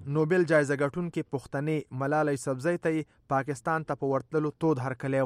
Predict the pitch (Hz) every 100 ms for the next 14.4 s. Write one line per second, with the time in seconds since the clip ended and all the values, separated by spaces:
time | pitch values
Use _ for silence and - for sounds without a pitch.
0 | 127 131 127 - _ _ 156 202 214 196
1 | 185 - 208 196 175 - 208 196 - -
2 | - 175 160 147 - 185 175 143 135 131
3 | - 170 147 _ 143 139 156 190 180 139
4 | 127 127 123 117 _ - - 135 139 147
5 | 165 165 156 156 160 170 - - 127 151
6 | 160 147 135 131 156 165 - 139 160 160
7 | 175 139 95 123 165 180 160 - _ -
8 | 139 139 160 160 160 - 127 131 131 127
9 | 151 156 127 139 151 170 147 117 - _
10 | - 165 160 170 - - 135 175 165 151
11 | - 175 151 214 190 160 - 165 - 135
12 | 139 139 151 160 - 135 123 180 160 147
13 | 170 143 123 131 123 135 120 _ _ 131
14 | 143 139 165